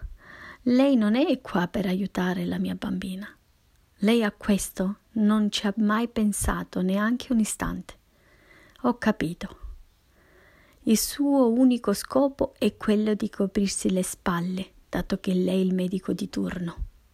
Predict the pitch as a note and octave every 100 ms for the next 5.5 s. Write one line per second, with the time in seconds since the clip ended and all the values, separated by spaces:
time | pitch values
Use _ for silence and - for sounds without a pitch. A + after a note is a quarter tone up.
0 | _ _ _ _ _ - - - - _
1 | C#4 C4 C4 C4 B3 G3 F#3 F#3 F#3 F#3+
2 | F#3+ F#3 F#3 F3+ F3 F3+ F3+ F3 F3 F3
3 | F3 F3+ F3+ F3 E3 G3 A#3 - - -
4 | - - - G#4 D4+ B3+ A#3 G#3 G3 G3
5 | F#3+ - F#3+ F#3 -